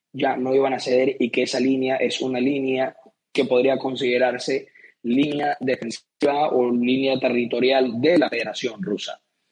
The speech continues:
Que esto de aquí no es una situación nueva. O sea, esta situación ya se ha dado por ocho años. Ya habían decenas de miles de combatientes rusos en esa zona realizando, eh, ocupación, por así decirlo. El territorio ucraniano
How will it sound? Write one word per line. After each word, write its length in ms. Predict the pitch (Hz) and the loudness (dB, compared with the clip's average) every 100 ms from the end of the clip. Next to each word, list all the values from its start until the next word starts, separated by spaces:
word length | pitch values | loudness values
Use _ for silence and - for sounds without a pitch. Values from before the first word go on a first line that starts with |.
| _ _ _ | _ _ _
Que 480 | - 123 120 117 - | 0 2 4 2 0
esto 200 | 135 - | -2 2
de 80 | 151 | 2
aquí 220 | - 160 | 2 2
no 120 | 147 | 2
es 40 | 127 | 0
una 140 | 127 | -4
situación 440 | 123 120 113 131 123 | -6 -6 -4 -4 -2
nueva. 300 | 147 123 85 - | 0 0 -4 -8
O 40 | |
sea, 140 | 123 90 | -10 -6
esta 300 | 101 120 156 | -4 0 2
situación 380 | 156 143 170 156 | 2 2 2 2
ya 100 | 147 | 2
se 140 | 147 | 2
ha 60 | 139 | 2
dado 280 | 135 139 131 | 2 2 0
por 220 | 127 - | -4 -2
ocho 320 | 147 147 156 | -2 0 0
años. 480 | 135 110 165 - - _ _ _ _ - - - | -2 -4 -10 -10 -14 _ _ _ _ -20 -12 -2
Ya 140 | 139 | 0
habían 320 | 135 143 135 | 2 0 -2
decenas 400 | 120 - 147 147 | -4 -2 -2 -2
de 100 | 143 | -2
miles 760 | 131 127 127 135 123 - - 117 | -2 0 0 0 0 -4 -10 -4
de 320 | 123 113 110 110 | -2 -2 -4 -4
combatientes 600 | 123 117 147 123 110 - - _ | -6 -2 -2 -4 -6 -10 -14 _
rusos 400 | 110 123 135 117 | -6 -4 -4 -6
en 80 | 117 | -6
esa 160 | 117 | -4
zona 380 | 123 123 117 127 - | 0 2 2 0 2
realizando, 840 | 165 151 127 143 160 190 135 131 - - _ - | 4 4 2 2 2 4 2 0 -10 -20 _ 0
eh, 420 | 135 131 127 127 - | 4 6 4 2 -2
ocupación, 760 | 139 160 147 - 214 165 127 | 0 0 0 2 2 2 -2
por 160 | - 127 | -2 -2
así 200 | 120 139 | -2 -2
decirlo. 420 | 127 135 127 135 | -2 -2 -2 -2
El 140 | 135 123 | -4 -2
territorio 420 | 135 120 143 147 | -4 -4 -4 -4
ucraniano 600 | 139 131 135 135 131 | -4 -6 -4 -4 -6